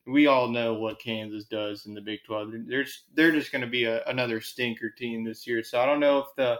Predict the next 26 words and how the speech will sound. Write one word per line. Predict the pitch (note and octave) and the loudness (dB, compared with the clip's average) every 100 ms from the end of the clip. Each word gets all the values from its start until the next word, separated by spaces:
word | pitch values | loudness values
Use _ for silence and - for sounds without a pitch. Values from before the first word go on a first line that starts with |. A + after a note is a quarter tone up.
| - _ _ _ _ | -6 _ _ _ _
if | D3+ | 2
the | D#3 D3 | 4 4
committee's | D#3 C#3+ D3+ D3+ C3 | 4 6 10 10 8
gonna | - C#3+ C3+ | 4 2 4
really, | C3 C#3+ C#3 | 4 4 4
like, | C3 B2+ B2 | 4 4 2
n-, | A#2 A#2 _ | -2 -6 _
negate | B2+ B2+ A#2+ B2+ C3 - _ - | -2 -2 2 4 2 -2 _ -14
the | A#2+ A#2 | -6 -4
Chanticleers | - B2+ A#2+ A#2+ - B2 A#2+ A#2 A#2 | -2 -2 -2 -6 -10 -2 0 0 -4
and | A2 | -4
that, | A2+ A2+ A2+ - _ _ | 0 0 -2 -6 _ _
and, | A#2 A2 A2 | -10 -6 -4
uh, | A2 A2 | -4 -4
you | A2+ | -2
know, | A#2 A2+ A2 | 0 0 -2
vault | B2 A#2+ A#2+ - | 0 0 0 -4
a | A#2 | -6
Fresno | - B2+ A#2 A#2 | -2 -2 -2 -4
State | A2+ C3 B2+ - | -6 -2 -2 -2
team | B2 A2+ | -4 -2
who | |
has | A#2 A2+ | -2 -4
a | A2+ | -4
top | B2 A2+ - | 0 0 -2
twenty-five | B2 A2 A#2 A2 A2 | -10 -4 -2 0 -2